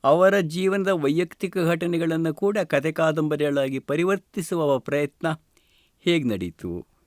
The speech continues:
ಇದನ್ನ ಅವರ ಒಂದ್ ಕಾದಂಬರಿ ಓದ್ರೆ ಗೊತ್ತಾಗೋದಲ್ಲ ಅದು. ಯಾಕೆಂದ್ರೆ ಅವರ ಕಾದಂಬರಿಗಳಿಗೆ ಒಂದು ವಿಸ್ತೃತವಾದ ಲೋಕ ಇದೆ, ಕಥೆಗಳಲ್ಲೂ ಆ ಲೋಕ ಇದೆ.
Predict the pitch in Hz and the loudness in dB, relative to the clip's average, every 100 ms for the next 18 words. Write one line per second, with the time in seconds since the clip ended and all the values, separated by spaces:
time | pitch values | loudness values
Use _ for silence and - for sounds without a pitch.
0 | _ _ _ _ _ _ _ _ _ _ | _ _ _ _ _ _ _ _ _ _
1 | _ _ _ _ _ _ _ _ - 202 | _ _ _ _ _ _ _ _ -8 -4
2 | 247 254 233 147 196 - _ _ - - | 0 2 2 0 -2 -6 _ _ -20 -20
3 | - - - - 180 196 208 190 147 180 | -20 -20 -14 -2 2 4 6 4 2 0
4 | 233 240 - 220 208 208 196 196 175 175 | 0 -2 2 4 4 2 0 0 0 -2
5 | 156 156 131 - 117 101 82 82 71 - | -2 -2 -2 -2 -2 -2 -6 -8 -12 -16
6 | - _ _ _ _ _ _ _ - 156 | -20 _ _ _ _ _ _ _ 0 0
7 | 170 226 220 147 113 156 - 151 156 156 | 2 2 2 2 0 -2 -2 0 2 0
8 | 147 143 151 196 208 202 190 170 165 208 | 0 2 2 2 0 0 0 -2 -2 -2
9 | 190 170 143 143 - 196 175 160 185 185 | -2 -2 -4 -6 -8 -6 -2 0 0 0
10 | 208 214 139 82 - - _ _ _ _ | 0 0 -2 -2 -8 -20 _ _ _ _
11 | _ - 170 196 196 196 208 220 156 120 | _ -4 0 2 2 2 4 4 4 0
12 | - 92 85 78 | 0 -2 -4 -8